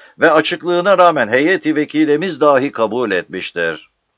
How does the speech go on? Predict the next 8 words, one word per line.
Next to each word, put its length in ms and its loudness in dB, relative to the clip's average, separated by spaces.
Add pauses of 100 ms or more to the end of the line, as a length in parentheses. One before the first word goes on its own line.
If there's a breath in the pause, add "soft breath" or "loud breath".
(1700 soft breath)
Hüseyin 380 -4
Rauf 280 -4
Bey, 180 -6
icra 320 -4
vekilleri 440 -6
heyeti 340 -6
reis, 220 -10
Sivas. 480 -10